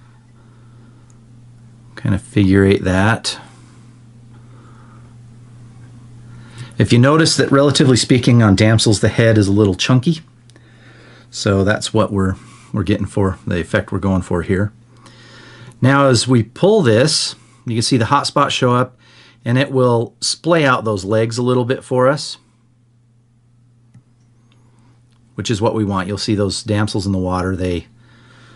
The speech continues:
they're all leggy and move a lot. And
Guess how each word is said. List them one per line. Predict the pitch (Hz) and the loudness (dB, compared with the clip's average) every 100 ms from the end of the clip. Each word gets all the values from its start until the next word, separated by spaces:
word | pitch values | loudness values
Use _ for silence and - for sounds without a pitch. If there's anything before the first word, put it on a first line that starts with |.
| - - | -20 -10
they're | 92 92 | -4 -2
all | 98 92 | -2 -2
leggy | 98 92 90 92 | -2 -2 -2 -2
and | 87 73 78 - - - - - _ _ _ _ _ - - - - - - | -2 -6 -12 -18 -20 -20 -20 -20 _ _ _ _ _ -20 -20 -20 -20 -20 -14
move | - 92 82 | -4 -2 -2
a | |
lot. | 80 80 98 - - - - - - - - - - - - - | 0 0 -2 -8 -20 -20 -12 -12 -12 -18 -20 -20 -20 -20 -6 0
And | 131 131 127 120 | 2 4 4 2